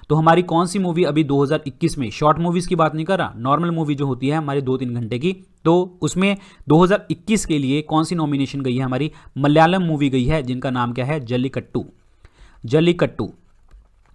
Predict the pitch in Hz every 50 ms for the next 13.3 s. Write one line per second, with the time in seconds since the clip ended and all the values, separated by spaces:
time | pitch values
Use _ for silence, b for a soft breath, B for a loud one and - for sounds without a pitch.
0 | - - - 120 143 147 156 156 165 185 180 170 147 131 117 117 113 107 101 92
1 | 87 - - - 156 - 170 147 135 - 143 143 139 143 - - 180 165 165 180
2 | 151 139 127 135 147 - - - 165 160 156 147 - 165 156 151 147 147 - 160
3 | 147 139 143 139 - 170 175 175 B B B B - 123 131 147 139 - - 120
4 | 117 131 143 143 151 180 185 185 185 185 b b b b b b - 139 147 165
5 | 156 202 208 196 147 123 139 131 127 143 156 - - - - _ _ _ _ _
6 | - 147 143 147 139 - 156 127 110 95 90 - - - _ - _ b b b
7 | b b b 131 139 147 143 190 190 165 143 143 120 131 143 - - - - -
8 | - - - - 139 131 143 160 175 175 - - - - 156 143 131 143 147 143
9 | 135 123 127 147 - - 120 123 120 123 131 - 123 123 117 175 190 - - -
10 | - 120 120 120 120 120 123 120 123 156 190 190 131 123 101 123 - - - -
11 | 139 143 135 - 170 175 175 B B B B - 131 147 151 - 190 180 170 180
12 | 160 156 147 151 156 147 135 131 123 123 127 127 131 131 127 117 113 151 147 131
13 | 120 110 123 147 170 180